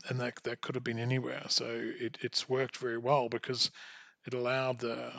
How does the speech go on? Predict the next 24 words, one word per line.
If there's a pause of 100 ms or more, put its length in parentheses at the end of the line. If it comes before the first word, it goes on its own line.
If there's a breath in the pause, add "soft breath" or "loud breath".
(560 loud breath)
the
relaxation
of
a
conversation
to
be
over
a
lot
more, (600 loud breath)
um, (1300 loud breath)
it, (180)
not
such
a
disciplined
environment
as
a
boardroom. (640 loud breath)
So
it's,
it's,